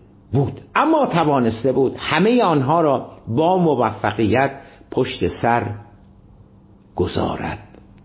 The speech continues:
بحران‌هایی که بر حسب ظاهرشان دست کمی از تظاهرات و ناآرامی‌های سال پنجاه و شش و اوایل سال پنجاه و هفت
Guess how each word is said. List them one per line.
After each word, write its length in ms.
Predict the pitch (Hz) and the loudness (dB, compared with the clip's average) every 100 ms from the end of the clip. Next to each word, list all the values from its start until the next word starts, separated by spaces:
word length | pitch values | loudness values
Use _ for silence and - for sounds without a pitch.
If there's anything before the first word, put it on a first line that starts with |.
| - - - - - - 156 | -20 -20 -20 -20 -14 -12 -4
بحران‌هایی 760 | 139 190 156 180 156 165 214 185 | 0 2 2 2 2 2 2 2
که 160 | - | 0
بر 180 | 135 135 | 2 2
حسب 500 | 104 123 - 160 151 | 0 -2 0 0 0
ظاهرشان 840 | 107 127 123 135 214 185 175 160 143 - - - | 0 2 2 2 2 2 2 0 0 -8 -20 -4
دست 320 | 120 123 - | -2 -2 -2
کمی 600 | 120 - - 196 185 160 - - - - | -4 -2 0 2 2 2 -2 -16 -20 -4
از 260 | 147 170 143 104 - - - - - | 0 2 0 -4 -16 -20 -20 -20 -8
تظاهرات 760 | 120 110 123 110 98 117 127 127 - - 98 110 | -4 0 0 2 2 2 2 -2 -10 -10 -4 0
و 260 | 160 160 147 - - - - | 2 0 -2 -14 -20 -18 -4
ناآرامی‌های 1400 | 101 107 101 - 104 101 92 95 82 98 135 131 127 104 - - - - - - - - - - - - - - - | 0 2 2 2 2 2 0 -2 -2 0 2 2 2 -2 -8 -20 -20 -20 -20 -20 -20 -20 -20 -20 -20 -20 -16 -8 -2
سال 240 | 113 113 | 0 0
پنجاه 440 | 107 90 85 85 | 0 -2 0 0
و 40 | 71 | -2
شش 540 | - 107 107 - - - - - - - - - - | -2 0 0 -4 -12 -18 -20 -20 -20 -20 -20 -16 -4
و 100 | 95 | -2
اوایل 600 | - 104 92 95 107 98 | 0 0 0 2 0 0
سال 320 | - 90 87 | 0 -2 -2
پنجاه 480 | - 73 71 67 64 | -6 -12 -10 -8 -10
و 20 | |
هفت 480 | - 80 85 - | -6 -6 -6 -10